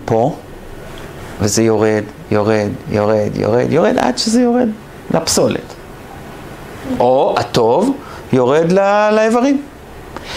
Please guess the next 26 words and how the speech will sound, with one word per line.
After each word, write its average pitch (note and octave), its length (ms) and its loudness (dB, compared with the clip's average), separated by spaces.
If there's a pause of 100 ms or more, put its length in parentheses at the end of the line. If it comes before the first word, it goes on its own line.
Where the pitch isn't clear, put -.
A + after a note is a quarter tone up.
(240)
בעיכול C3+ 440 4
הרוחני G3 400 2
זה F3+ 100 2
בדיוק F3+ 420 2
הפוך. - 420 -2 (920)
זה A2+ 200 2
מתחיל A#2 600 2 (240)
למטה A2+ 560 2 (640)
וזה G#2 240 2
עולה G2+ 220 0
למעלה. - 460 -6 (840)
העיכול G#2+ 480 2
הרוחני F#3+ 580 4
זה D#3+ 160 2
לאט, G3+ 400 0 (340)
לאט, D#3+ 480 0
אבל C3+ 200 2
הפוך, A#3+ 380 2
בצד C#3+ 340 2
השני. F#3+ 500 2 (580)
עכשיו G#3 200 2
תגידו A3+ 260 2
לי, A3 100 4
מה G#3 140 4
יותר A#3+ 380 2
קל? E2 240 0